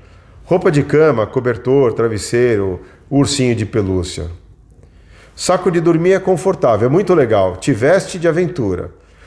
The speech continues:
Só que roupa de cama é uma referência real de cotidiano na nossa cultura. Ela oferece, inclusive, uma condição melhor de higiene porque pode ser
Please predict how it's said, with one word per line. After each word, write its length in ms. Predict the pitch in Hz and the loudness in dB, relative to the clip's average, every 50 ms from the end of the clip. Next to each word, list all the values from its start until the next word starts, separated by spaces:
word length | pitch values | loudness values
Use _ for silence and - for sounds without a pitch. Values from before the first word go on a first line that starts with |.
| - - | -20 -14
Só 200 | - - 185 185 | -6 -4 -2 0
que 80 | - 190 | 2 2
roupa 260 | 170 220 233 220 185 | 2 2 2 2 0
de 140 | 131 120 104 | 0 0 -2
cama 440 | - - 143 160 156 127 104 101 | 0 2 2 4 4 4 2 2
é 60 | 107 127 | 2 2
uma 140 | 139 151 | 2 0
referência 500 | 143 165 170 - 165 165 180 170 - 202 | 0 0 -2 -2 -2 -2 -2 -2 -2 -2
real 400 | 180 190 208 196 151 165 196 185 | 0 2 2 4 4 4 4 2
de 100 | 147 135 | 0 -2
cotidiano 640 | 131 - - - - 127 107 104 110 110 123 131 147 | -4 -4 -4 -6 -6 -8 -6 -2 -2 0 0 0 0
na 140 | 147 147 147 | 0 -2 0
nossa 260 | 147 147 143 - 151 | -2 -2 -2 -4 -6
cultura. 560 | 143 - 175 170 180 - 127 110 92 85 85 - - - - - - - - - - - - - | -6 -4 -6 -6 -2 -2 0 0 0 -2 -4 -8 -14 -20 -20 -20 -20 -20 -20 -20 -20 -20 -10 -4
Ela 200 | - 127 139 156 | 0 2 2 2
oferece, 500 | 165 156 - 165 147 143 135 123 - - | 2 2 2 2 4 4 4 2 0 -2
inclusive, 560 | 151 147 156 160 143 127 107 110 107 101 98 | -6 -4 -2 0 0 0 0 -2 -4 -4 -6
uma 160 | 110 110 113 113 | -4 -4 -4 -4
condição 500 | - 143 135 113 - - - 123 113 113 | -2 -4 -4 -4 -4 -4 -2 0 0 2
melhor 540 | 127 143 139 123 127 135 151 165 170 160 | 2 2 2 4 4 4 4 4 4 2
de 140 | 143 117 117 | 0 -2 -4
higiene 340 | 107 95 101 117 135 156 160 | -4 -4 -2 -2 -2 -2 -4
porque 260 | 147 147 143 - 151 | -4 -6 -6 -4 -6
pode 300 | 139 - - 135 123 127 | -6 -4 -2 -2 -2 -4
ser 360 | - - - 117 104 98 - | -4 -4 0 0 0 0 -2